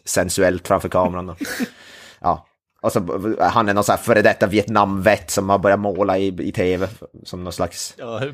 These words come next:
Speaker 2: bokstavligt
Speaker 1: vad heter det?
Speaker 2: talat
Speaker 1: Ta
Speaker 2: Bob
Speaker 1: sitt
Speaker 2: Ross, liksom.
Speaker 1: P T S D. <laughs> Ja.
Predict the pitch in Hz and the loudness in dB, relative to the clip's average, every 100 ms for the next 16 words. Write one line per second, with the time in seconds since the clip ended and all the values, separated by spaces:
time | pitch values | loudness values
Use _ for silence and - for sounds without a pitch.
0 | 110 127 87 123 90 101 120 107 98 92 | -4 -2 0 2 2 0 0 -2 2 2
1 | 101 98 107 - 113 107 - 165 95 - | 2 0 0 -2 -2 -4 -4 0 0 2
2 | 87 - 85 - 196 214 - 180 - - | 0 0 -6 0 0 2 0 0 -2 -6
3 | - _ _ 104 101 95 - | -8 _ _ 2 4 2 -2